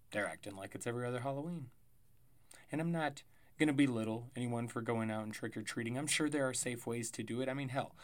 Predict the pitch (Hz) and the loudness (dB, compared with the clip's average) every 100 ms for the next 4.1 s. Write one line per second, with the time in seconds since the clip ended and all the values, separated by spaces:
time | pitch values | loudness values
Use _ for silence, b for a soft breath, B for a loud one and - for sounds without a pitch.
0 | B - 87 90 - 104 92 98 87 123 | B -4 -2 -2 -2 -4 -2 -4 2 2
1 | 165 170 160 - - B - 98 82 - | 4 2 -2 -6 -12 B -6 -2 -2 2
2 | - 127 139 156 156 B - 139 135 127 | 4 6 6 2 -4 B 4 6 8 8
3 | 117 110 90 120 160 110 104 - 98 151 | 6 0 2 6 6 6 2 0 -2 -2